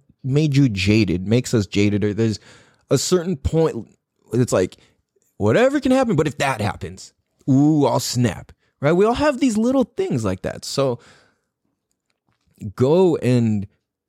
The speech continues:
visit those and view them all the way through and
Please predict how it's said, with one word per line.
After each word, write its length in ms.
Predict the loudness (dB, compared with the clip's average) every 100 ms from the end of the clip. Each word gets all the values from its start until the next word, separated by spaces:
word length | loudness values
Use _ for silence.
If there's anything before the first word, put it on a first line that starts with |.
| -12
visit 560 | -4 0 0 0 -2
those 240 | 0 2 2
and 160 | 0
view 260 | 0 0 2
them 260 | 2 0 -2 -4
all 240 | 0 2
the 80 | 2
way 180 | 0 0
through 580 | -2 -2 0 0 -2 -8 _ _ _ _ _ _ _ _ _ _
and 360 | -2 0 0